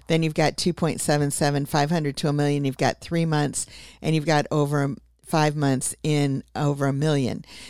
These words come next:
So you can see that with all of that going on, that there definitely are some definite, um, situations and everything out there that are gonna allow you to get, um,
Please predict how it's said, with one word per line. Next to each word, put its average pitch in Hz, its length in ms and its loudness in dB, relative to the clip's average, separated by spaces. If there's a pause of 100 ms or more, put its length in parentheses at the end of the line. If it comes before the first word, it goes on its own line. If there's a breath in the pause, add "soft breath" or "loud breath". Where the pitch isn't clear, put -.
So - 180 2
you 160 160 6
can 147 200 0
see 214 400 4
that 151 240 0
with 151 200 -2
all 151 200 2
of 139 80 -4
that 147 260 0
going 147 320 0
on, 143 300 2
that 131 140 0
there 143 120 0
definitely 135 800 -2
are 139 300 0
some 131 500 -2 (460 loud breath)
definite, 165 680 2
um, 139 460 0
situations 160 880 0
and 151 80 -2
everything 147 420 -2
out 151 280 0
there 143 340 0 (320 loud breath)
that 156 120 0
are 143 80 4
gonna 151 360 2
allow 139 340 2
you 143 240 -2
to 151 160 -4
get, 139 320 0 (180)
um, 135 400 -2